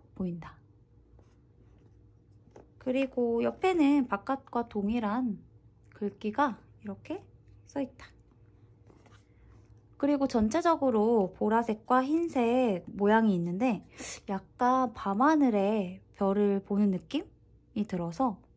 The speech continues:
진짜 예쁘다는 생각이 들었다. 이제 내부 상자를 열어보면 요렇게 두 개의 상자가 들어있고 위쪽으로 상자가 하나 더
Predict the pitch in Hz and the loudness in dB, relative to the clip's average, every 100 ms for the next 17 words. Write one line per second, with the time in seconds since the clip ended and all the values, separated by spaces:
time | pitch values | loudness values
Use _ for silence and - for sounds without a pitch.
0 | _ _ _ _ _ - - 208 240 - | _ _ _ _ _ -20 -4 -4 -2 -4
1 | 302 254 214 262 262 247 214 170 165 - | -2 -2 -2 -4 -2 -4 -6 -12 -14 -20
2 | - - _ - - - - - 247 247 | -20 -20 _ -20 -20 -20 -20 -8 -2 0
3 | 233 247 226 190 208 277 311 311 302 277 | 2 2 0 -2 -2 -2 0 0 0 0
4 | 196 185 180 185 254 226 - - - - | 0 -2 -4 -2 -2 -2 -6 -14 -14 -14
5 | - - - - - - - - 202 196 | -14 -18 -20 -20 -20 -20 -14 -8 -6 -6
6 | - - - 151 - - - - - - | -6 4 4 4 -10 -16 -16 -20 -20 -20
7 | - - - - - - - 220 214 220 | -20 -20 -20 -20 -20 -20 -14 -6 0 2
8 | 214 208 214 269 269 262 240 233 196 185 | 2 2 0 -4 -2 -2 -2 -4 -4 -4
9 | 175 - 294 170 - - - - - - | -6 -4 -4 -4 -8 -20 -20 -20 -20 -12
10 | 220 214 247 302 247 196 196 196 190 262 | -6 -6 -4 -2 0 0 -2 -4 -4 -4
11 | 269 262 247 269 269 262 214 370 | -4 -4 -2 0 0 2 0 0